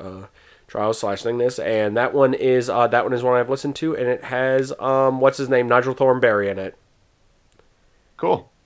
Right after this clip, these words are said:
Speaker 1: Uh, what? No, no. What? What's his? Uh, Berg, help me. Not, not Nigel Thornberry.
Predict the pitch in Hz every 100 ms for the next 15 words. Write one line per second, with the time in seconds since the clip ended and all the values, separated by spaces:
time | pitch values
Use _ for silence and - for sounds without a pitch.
0 | _ - 139 139 151 165 170 151 147 143
1 | 151 151 139 - 135 - - 135 120 -
2 | - 139 127 107 127 120 113 123 127 123
3 | 123 123 131 120 123 113 107 101 95